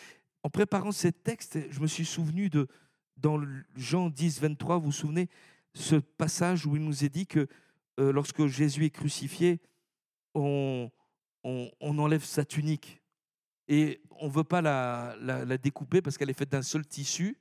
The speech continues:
Et on la tire au sort. Vous vous souvenez de cela ? Les soldats la tirent au sort. Et cette tunique, elle représente pour moi, mais toute la justice de Jésus. Elle est impeccable. C'est un vêtement de fin lin.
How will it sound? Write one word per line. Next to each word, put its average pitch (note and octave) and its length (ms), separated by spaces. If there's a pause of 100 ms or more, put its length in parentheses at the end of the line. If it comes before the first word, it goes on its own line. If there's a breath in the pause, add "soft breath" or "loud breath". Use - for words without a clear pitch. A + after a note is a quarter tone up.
(600 loud breath)
Et D3 220
on D3+ 100
la D3 160
tire F3+ 240
au F3 80
sort. D3+ 300
Vous A#2 60
vous B2 60
souvenez D#3+ 280
de E3 100
cela ? E3 360 (420 soft breath)
Les C3+ 80
soldats D#3+ 240
la D#3+ 120
tirent D3 180
au - 20
sort. C#3 160 (340 loud breath)
Et B2+ 60
cette D#3+ 240
tunique, E3 480 (500 soft breath)
elle D3 120
représente E3 680
pour D3+ 200
moi, F3+ 260
mais D3 160
toute - 260
la D#3+ 100
justice D#3+ 540
de C#3+ 80
Jésus. C3 640 (880)
Elle D3+ 100
est D#3 100
impeccable. D#3 600
C'est - 160
un D3+ 100
vêtement D3 800
de C3+ 180
fin F3 360
lin. D3+ 260